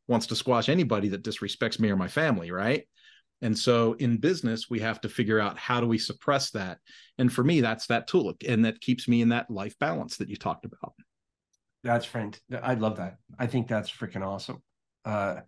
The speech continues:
Speaker 2: yeah, journaling is so powerful. And it's something that, uh, it's something that I've lacked consistency on. I remember jumping out of an airplane, um, in the, in, in the eighty-second,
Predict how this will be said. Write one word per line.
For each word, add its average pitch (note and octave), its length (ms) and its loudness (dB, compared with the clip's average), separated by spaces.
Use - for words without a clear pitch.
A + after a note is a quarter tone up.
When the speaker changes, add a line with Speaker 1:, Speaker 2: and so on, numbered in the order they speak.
Speaker 2:
yeah, A#2 220 0
journaling B2 480 0
is G#2+ 120 -8
so A2 160 -8
powerful. G2+ 600 -12
And A#2 120 -6
it's A#2 160 -6
something B2+ 380 0
that, A2+ 340 -4
uh, G#2 180 -10
it's A#2 180 -8
something C3 260 -2
that A#2 140 2
I've A#2 400 2
lacked A#2 380 -6
consistency A#2 760 -10
on. - 260 -12
I A#2 80 2
remember B2+ 460 4
jumping C3+ 320 0
out A#2+ 120 4
of A#2 120 -2
an A2 80 -2
airplane, A#2+ 580 -2
um, G#2+ 580 -2
in A2 420 0
the, A2 360 -2
in, A2 440 -6
in G#2 360 -6
the A2 140 -4
eighty-second, A2+ 600 -4